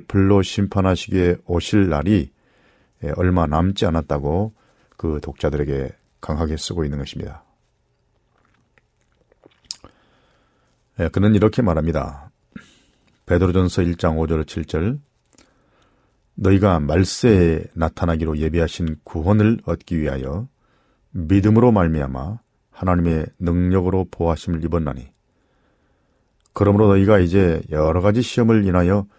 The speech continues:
잠깐 근심하게 되지 않을 수 없었으나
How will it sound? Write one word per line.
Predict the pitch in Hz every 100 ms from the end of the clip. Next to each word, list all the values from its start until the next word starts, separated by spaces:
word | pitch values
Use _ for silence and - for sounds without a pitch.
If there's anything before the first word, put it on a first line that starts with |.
| _ -
잠깐 | 90 87 101 90 87
근심하게 | - 92 85 92 85 85 80
되지 | - 73 78
않을 | 80 78
수 | 73 80
없었으나 | - 73 - 67 80